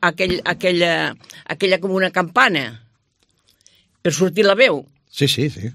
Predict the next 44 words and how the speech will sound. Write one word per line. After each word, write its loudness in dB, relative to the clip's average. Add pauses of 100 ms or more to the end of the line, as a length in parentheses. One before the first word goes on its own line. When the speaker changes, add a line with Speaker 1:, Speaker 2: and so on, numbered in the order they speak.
(320)
Speaker 1:
Bueno, 0
pues, -6
eh, 4
a, -2
sempre 0
hi 6
havia -2
una -2
persona -4
allí 0
de -4
vigilància. -2 (120)
Speaker 2:
Mhm. -10 (260)
Speaker 1:
I -4
feia, 2
«Veïns, 0
baixeu, 4
veïns, 2
baixeu.» 2 (240)
I 0
agafàvem 0
les 0
criatures -2 (560)
i 2
baixàvem 0
tots -6
a 2
la 2
rampa 0
que -2
hi 6
havia 0
per -4
baixar -4
els -10
camions 0 (320)
i -2
ens 0
ficàvem 0
al -2
mig -6
de -2
la -2
rampa, -8